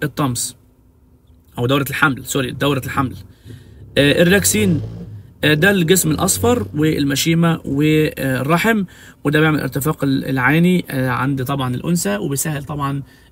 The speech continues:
آه، الجزء ده عشان خاطر يسهل عملية الولادة.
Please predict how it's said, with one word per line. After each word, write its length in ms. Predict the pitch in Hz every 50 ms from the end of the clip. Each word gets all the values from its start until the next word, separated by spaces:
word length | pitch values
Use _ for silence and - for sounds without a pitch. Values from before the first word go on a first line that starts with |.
| - -
آه، 260 | 135 120 120 117 117
الجزء 320 | 117 120 139 160 151 - -
ده 100 | 160 165
عشان 420 | 156 143 139 - 156 143 143 143
خاطر 360 | - - 139 139 135 143 135 135
يسهل 480 | 131 127 - 143 135 131 123 127 131
عملية 420 | 127 - 127 123 120 120 120 120 123 -
الولادة. 400 | - 143 127 123 - - - -